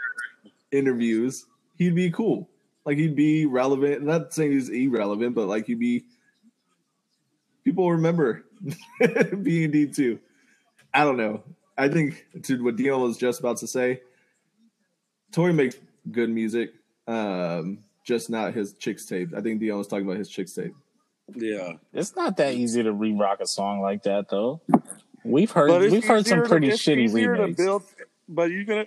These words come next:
Speaker 2: okay, it's like building a house. It's a lot easier to build a, for, like, build a house when it already
Speaker 3: When you got
Speaker 2: has
Speaker 3: the
Speaker 2: a
Speaker 3: blueprint,
Speaker 2: basement
Speaker 3: you're right.
Speaker 2: started from scratch.
Speaker 1: But he does, like, you, you, uh, I don't know. You give him credit, though, 'cause some of his albums, Tory is actually, like,
Speaker 2: I fuck with Tory shit.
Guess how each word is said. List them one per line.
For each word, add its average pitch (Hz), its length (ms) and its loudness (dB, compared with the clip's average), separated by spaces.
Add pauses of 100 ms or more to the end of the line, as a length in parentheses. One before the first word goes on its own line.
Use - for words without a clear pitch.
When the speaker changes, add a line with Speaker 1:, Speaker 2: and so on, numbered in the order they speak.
Speaker 2:
okay, 202 200 -4
it's 196 160 -4
like 196 220 -2
building 185 280 -4
a 175 60 -8
house. 180 300 -4
It's 175 160 -6
a 175 60 -6
lot 180 180 0
easier 196 340 0
to 180 100 -4
build 165 340 -2
a, 156 80 -4 (160)
for, 170 160 -10 (120)
like, 139 240 -4
build 156 200 2
a 151 80 -2
house 156 280 -2
when 139 120 -4
it 139 60 -4
already 147 180 0
Speaker 3:
When 147 80 4
you 151 60 6
got 156 40 8
Speaker 2:
has 127 80 4
Speaker 3:
the 120 60 2
Speaker 2:
a 107 40 0
Speaker 3:
blueprint, 107 260 2
Speaker 2:
basement 107 220 0
Speaker 3:
you're 117 100 2
right. 92 180 2
Speaker 2:
started 143 240 2
from 104 140 -14
scratch. - 600 -8 (420)
Speaker 1:
But 190 120 4
he 226 100 2
does, 226 240 2
like, 165 220 0
you, 185 140 -2 (140)
you, 196 260 -6 (440)
uh, 135 160 -8
I 123 80 -8
don't 123 160 -4
know. 90 160 -8 (340)
You 170 140 2
give 233 160 -2
him 170 120 0
credit, 123 320 0
though, 110 100 0
'cause 117 180 -6
some 165 140 0
of 190 80 2
his 135 120 0
albums, 127 480 -2
Tory 117 360 0
is 101 160 -2
actually, 101 400 -2
like, 90 180 -2
Speaker 2:
I 320 120 2
fuck 381 300 -2
with - 200 0
Tory 302 240 4
shit. 311 420 0